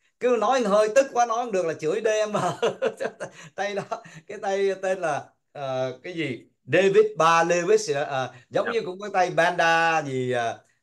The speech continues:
Speaker 1: ờ, Iron gì, nhiều, nhiều tay lắm. Khi mà nói chuyện cháu đưa ra những cái minh chứng, cháu nói phản chứng đi,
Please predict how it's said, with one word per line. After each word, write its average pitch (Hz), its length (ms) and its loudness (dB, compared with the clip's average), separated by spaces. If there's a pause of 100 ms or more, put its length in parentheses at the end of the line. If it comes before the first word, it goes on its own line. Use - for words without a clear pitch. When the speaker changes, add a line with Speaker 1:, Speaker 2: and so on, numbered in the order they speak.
Speaker 1:
ờ, 120 400 -2
Iron 180 240 2
gì, 139 180 -2
nhiều, 180 180 -2
nhiều 190 240 2
tay 202 160 0
lắm. 233 180 -4 (240)
Khi 214 140 -6
mà 190 100 0
nói 208 220 2
chuyện 175 220 -2
cháu 226 160 0
đưa 214 240 4
ra 202 140 0
những 185 140 -6
cái 220 100 -4 (100)
minh 190 260 -6
chứng, 220 260 -4 (140)
cháu 196 120 0
nói 233 180 4 (1000)
phản 135 280 -4
chứng 247 240 -2
đi, 240 300 4